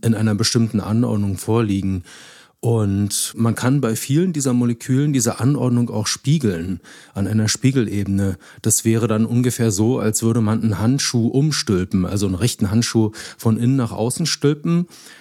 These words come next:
Dann, ähm, ist der ja quasi auch anders angeordnet. Die Finger zeigen dann eben nicht mehr nach, nach links, sondern nach rechts.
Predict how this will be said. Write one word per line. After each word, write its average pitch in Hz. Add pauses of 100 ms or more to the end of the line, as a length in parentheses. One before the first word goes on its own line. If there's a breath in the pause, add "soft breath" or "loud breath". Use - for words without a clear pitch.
(140 loud breath)
Dann, 120
ähm, 110
ist -
der 110
ja 110
quasi 110
auch 113
anders 113
angeordnet. 101
Die 101
Finger 120
zeigen 113
dann 110
eben 110
nicht 104
mehr 104
nach, 90
nach 95
links, 151
sondern 101
nach 98
rechts. -